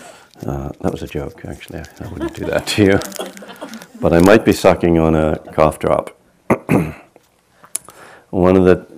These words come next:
uh, things I actually encourage people when they're, if they have to cough during a meditation, not to, not to leave. Sometimes people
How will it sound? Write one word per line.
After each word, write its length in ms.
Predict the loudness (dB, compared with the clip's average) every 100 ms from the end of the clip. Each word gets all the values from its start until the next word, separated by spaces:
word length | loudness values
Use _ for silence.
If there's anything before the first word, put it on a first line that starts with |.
| -8
uh, 960 | -8 -6 -10 -12 -18 -20 _ _ _ -8
things 300 | -2 -2 2
I 120 | 2 2
actually 360 | 0 -2 -2
encourage 480 | -2 0 2 2 0
people 320 | -8 -6 -4
when 180 | -2 -2
they're, 220 | -2 -4 -10 _
if 160 | -8 -4
they 80 |
have 180 | -2 -2 -4
to 60 |
cough 540 | -4 0 0 -2 -8 _ _ _ _
during 460 | -10 -6 -6 -6 -8
a 40 |
meditation, 680 | -6 -8 -10 -6 -6 -6 -4
not 220 | -2 -2 -4
to, 200 | -10 -6
not 200 | -8 -6
to 80 |
leave. 360 | -8 -6 -8 -10
Sometimes 360 | -14 -8 -8 -8
people 360 | -10 -8 -10